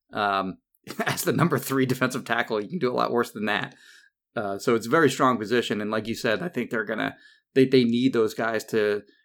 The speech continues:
create a lot of pressure in, up the middle, and also sort of take, I mean, what's gonna happen is teams are gonna start, you know, paying attention more to those guys on the inside, and it's gonna be favorable matchups on the outside for, for, for B G and, and Derek Barnett.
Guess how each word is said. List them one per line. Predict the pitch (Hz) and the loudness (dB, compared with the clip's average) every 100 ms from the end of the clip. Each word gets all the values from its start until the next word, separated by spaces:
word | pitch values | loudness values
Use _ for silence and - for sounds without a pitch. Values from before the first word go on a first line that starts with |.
| - | 0
create | 147 135 | 6 6
a | |
lot | 117 | 6
of | 110 | 4
pressure | 123 110 113 104 | 2 2 0 -2
in, | 101 - | -2 -4
up | 113 | -6
the | 113 | -4
middle, | 107 107 101 | -4 -2 -2
and | 101 107 | 0 0
also | 110 - 104 101 - _ _ | 0 0 0 0 -4 _ _
sort | - 131 | 0 0
of | - | 0
take, | - 127 - - | -2 0 -2 0
I | 120 | 0
mean, | 117 | 2
what's | 113 135 | 2 2
gonna | 135 95 | 0 0
happen | 107 117 117 | 0 0 -2
is | 104 | -4
teams | - 131 120 | -4 -4 -2
are | |
gonna | 113 104 101 _ _ | -6 -6 -10 _ _
start, | - - 123 113 - _ | -18 0 2 2 0 _
you | - | -8
know, | 107 | -8
paying | 98 123 110 | -4 -2 -2
attention | 104 123 113 110 | -2 -4 -4 -6
more | 107 110 | -2 -2
to | 104 | 0
those | 107 | -2
guys | 107 107 107 | -2 -2 0
on | 104 | -2
the | 107 | -4
inside, | 113 123 104 101 - _ _ | -4 0 0 -2 -6 _ _
and | 131 | -8
it's | 117 | 0
gonna | 175 143 | 2 4
be | 143 | 2
favorable | 135 123 113 107 107 | 4 4 6 6 6
matchups | 110 113 117 113 113 | 2 2 0 -4 -6
on | |
the | 101 | -6
outside | 107 107 - 113 117 | -4 -4 -4 -4 -4
for, | - - - | -4 -4 -2
for, | 117 110 - | -2 -2 -4
for | 113 | -10
B | 110 104 | -8 -10
G | 101 98 95 | -8 -8 -8
and, | - - | -10 -10
and | - | -8
Derek | 107 104 - | -6 -6 -10
Barnett. | - - | -12 -12